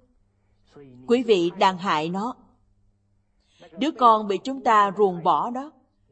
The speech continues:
trong lòng không quân bình. Có lúc sẽ trở nên rất tiêu cực.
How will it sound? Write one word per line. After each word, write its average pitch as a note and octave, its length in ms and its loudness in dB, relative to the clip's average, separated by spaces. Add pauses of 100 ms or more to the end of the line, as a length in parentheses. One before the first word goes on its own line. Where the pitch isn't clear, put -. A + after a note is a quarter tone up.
trong D4+ 200 -2
lòng F3+ 420 0
không B3 220 -4 (100)
quân C4 260 -10
bình. F3 220 -8 (2750)
Có A#3+ 120 4
lúc C4 320 -4 (120)
sẽ F#3+ 320 0
trở F#3+ 220 -2
nên G3+ 300 0
rất C#4 200 -8 (120)
tiêu B3+ 300 -2
cực. - 400 -6